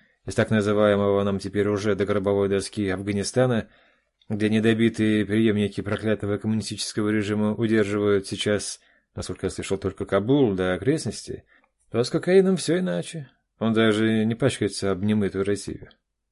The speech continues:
В нашу страну его везут через Прибалтику, потому что по морю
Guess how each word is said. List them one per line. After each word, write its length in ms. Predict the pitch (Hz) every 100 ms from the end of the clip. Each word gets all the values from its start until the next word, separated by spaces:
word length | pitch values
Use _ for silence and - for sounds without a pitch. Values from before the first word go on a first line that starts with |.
| -
В 60 |
нашу 220 | 117 175 -
страну 340 | 165 170 175
его 180 | 170 160
везут 300 | 151 156 143
через 240 | 139 135
Прибалтику, 560 | 127 135 170 - - 92
потому 320 | 92 95 98
что 160 | - 98
по 120 | 107
морю 400 | 143 151 87